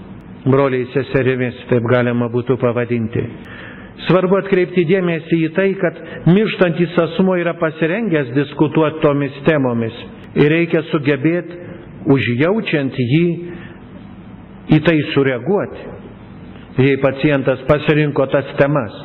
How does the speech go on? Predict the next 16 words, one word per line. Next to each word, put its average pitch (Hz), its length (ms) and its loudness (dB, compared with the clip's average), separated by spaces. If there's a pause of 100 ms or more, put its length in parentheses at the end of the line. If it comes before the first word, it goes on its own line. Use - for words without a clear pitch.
(960)
Pacientai 190 500 2
yra 175 160 2
labai 170 240 0
jautrūs 165 640 0 (840)
ir 143 120 4
galbūt 165 380 2
greičiausiai 170 640 0
netrukdys 160 720 0
gydytojų 139 680 2
ar 135 180 0
slaugytojų, 147 720 2
jei 151 160 0
manys, 151 420 -2
kad 143 160 2
tie - 120 2
pokalbiai 139 580 2